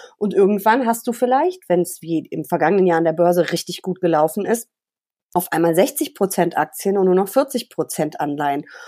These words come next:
Und das möchtest du ja eigentlich nicht. Und durch ein Rebalancing bringst du das eben wieder in die Balance, auf das Gewicht, die Gleich-,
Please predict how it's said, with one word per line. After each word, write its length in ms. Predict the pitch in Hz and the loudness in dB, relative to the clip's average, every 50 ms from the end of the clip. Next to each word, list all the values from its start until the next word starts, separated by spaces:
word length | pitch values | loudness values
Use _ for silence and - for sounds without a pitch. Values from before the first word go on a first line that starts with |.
| - _ _ | -20 _ _
Und 100 | 165 165 | -10 0
das 60 | - | 2
möchtest 400 | 190 208 220 214 - 226 - - | 4 4 4 2 -6 -8 -4 0
du 40 | 262 | 2
ja 120 | 254 240 | 4 4
eigentlich 420 | - 233 247 262 - - 277 - - | 4 2 0 0 -2 -6 -4 0 0
nicht. 240 | 330 415 466 - _ - - - - - _ | 0 0 0 -2 _ -20 -20 -20 -20 -18 _
Und 140 | - 190 180 | -4 0 0
durch 140 | 190 185 196 | 0 2 2
ein 80 | 185 | 2
Rebalancing 720 | 175 220 262 254 262 262 262 247 262 254 - 254 247 247 240 | 2 2 4 4 4 4 4 2 0 0 -2 -2 -2 0 0
bringst 260 | 226 208 208 208 - | 0 -2 -2 -2 -4
du 60 | 208 | -6
das 120 | 190 190 - | -6 -6 -2
eben 220 | - 180 185 185 | -2 0 0 2
wieder 160 | 185 190 185 | 2 2 2
in 80 | 160 170 | 0 -2
die 80 | 175 165 | -2 0
Balance, 540 | 170 165 170 175 190 214 247 247 - - | 2 2 4 4 4 2 2 0 -4 -10
auf 100 | - 185 - | -10 -12 -8
das 200 | - 185 - - _ _ _ | -10 -10 -10 -10 _ _ _
Gewicht, 580 | 190 165 170 185 185 185 - - - - - | -2 2 2 0 0 0 -10 -14 -18 -10 -8
die 80 | 185 160 | -8 -2
Gleich-, 320 | - 170 175 180 - - | 0 2 2 2 0 -2